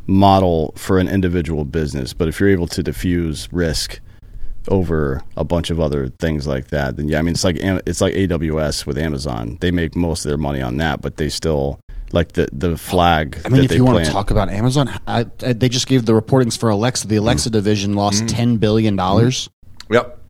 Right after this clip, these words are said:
Speaker 1: Alexa loses money. They lose money on their,
Speaker 3: Original
Speaker 1: on,
Speaker 3: programming?
Speaker 1: on everything.
Speaker 3: Yeah.
Speaker 1: Except for A W S, which accounts for eighty-six, I think, percent of their revenue, something like that.
Speaker 3: They've only had two shows, Giorgio, that have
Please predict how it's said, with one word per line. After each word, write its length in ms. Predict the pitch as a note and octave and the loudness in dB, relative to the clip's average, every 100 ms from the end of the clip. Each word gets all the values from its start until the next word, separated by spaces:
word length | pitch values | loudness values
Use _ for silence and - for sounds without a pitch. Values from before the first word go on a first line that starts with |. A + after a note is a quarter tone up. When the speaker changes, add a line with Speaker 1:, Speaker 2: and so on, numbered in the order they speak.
| - | 2
Speaker 1:
Alexa 340 | A2+ C#3 - | 6 6 6
loses 320 | C#3+ C#3 C#3 B2 | 8 8 8 6
money. 400 | B2+ C3 B2+ B2+ - | 6 8 6 4 2
They 220 | A2 B2 | 6 8
lose 260 | B2 B2+ | 8 6
money 300 | A2 G#2+ G#2+ | 6 4 6
on 160 | G2+ F#2 | 4 4
their, 320 | F2+ F2 E2 - | 2 0 0 2
Speaker 3:
Original 380 | A2+ B2+ A#2+ C3 | 4 4 4 2
Speaker 1:
on, 40 | |
Speaker 3:
programming? 520 | - C3 B2 B2+ C#3+ - | 4 4 4 2 0 -4
Speaker 1:
on 360 | F2+ F2 E2+ E2 | -2 0 0 0
everything. 420 | G#2 G2 D#2 C2 | 2 2 0 2
Speaker 3:
Yeah. 240 | A2 G2 - | 4 4 0
Speaker 1:
Except 320 | G#2 - A2 G2 | -2 2 2 4
for 100 | F2 | 4
A 140 | G#2 | 4
W 360 | F#2 F2+ E2+ F2 | 4 2 2 2
S, 160 | D#2+ | 2
which 140 | F#2 - | 0 -4
accounts 300 | - F#2 - | -2 -2 -2
for 120 | - | -2
eighty-six, 500 | F2 E2 - E2+ - | 0 -2 -2 -2 -2
I 60 | |
think, 160 | E2 F2 | -2 -2
percent 260 | - - E2+ | -2 -2 0
of 60 | |
their 100 | E2 | 0
revenue, 340 | E2 D#2+ F2 E2 | 0 0 0 -2
something 180 | E2+ | -2
like 80 | E2+ | -2
that. 160 | E2+ F2 | -2 2
Speaker 3:
They've 180 | B2 D#3+ | 4 4
only 200 | F#3+ F3+ | 4 6
had 160 | D#3+ | 4
two 280 | D#3 - D#3 | 4 4 2
shows, 420 | C#3+ C3+ B2 C3 - | 4 4 6 4 4
Giorgio, 440 | C3+ A#2+ C3+ C3 | 2 6 8 8
that 140 | A2+ A#2+ | 8 4
have 180 | G#2 | 2